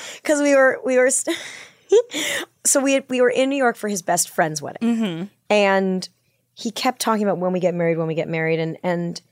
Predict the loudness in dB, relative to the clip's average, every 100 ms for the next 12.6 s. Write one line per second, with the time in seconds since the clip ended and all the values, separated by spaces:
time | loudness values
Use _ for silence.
0 | _ _ _ _ 2 2 2 2 2 2
1 | 2 0 0 -2 -8 -6 -2 -2 -2 -2
2 | 2 2 2 0 0 0 -2 -6 -6 -4
3 | -4 -4 -4 -4 -4 -2 -2 0 0 4
4 | 4 6 4 4 4 4 4 4 2 _
5 | 2 2 2 0 -4 -8 -18 -20 -16 -2
6 | 0 2 2 4 4 2 2 0 0 0
7 | 2 2 -2 -4 0 2 2 2 2 4
8 | 2 2 0 0 0 -2 0 0 2 0
9 | 2 2 2 0 0 0 0 -4 -2 2
10 | 2 2 -2 -4 -4 -4 -4 -6 -4 -4
11 | -2 -2 -2 -4 -6 -6 -6 -6 -4 -2
12 | -2 -4 -4 -2 -2